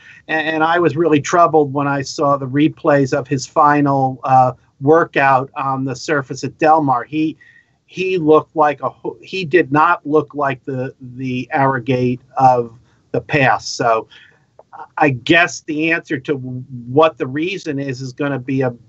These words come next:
big factor when it comes to the Breeders' Cup Classic,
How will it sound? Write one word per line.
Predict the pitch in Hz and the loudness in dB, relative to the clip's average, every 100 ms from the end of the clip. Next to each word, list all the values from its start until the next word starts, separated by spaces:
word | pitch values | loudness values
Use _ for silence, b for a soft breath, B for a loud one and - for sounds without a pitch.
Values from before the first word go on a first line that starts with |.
| - | 0
big | 160 175 170 147 127 - | 2 4 4 0 -4 -14
factor | - 156 170 180 - 143 | -2 0 2 0 -4 -6
when | 135 139 139 | -4 -6 -6
it | 135 | -6
comes | - 143 135 - | -6 -4 -4 -6
to | |
the | 135 131 | -6 -6
Breeders' | 143 143 135 127 | -2 0 0 -2
Cup | - 135 - | -2 -2 -2
Classic, | - 156 180 - 139 123 | 2 4 4 0 -6 -8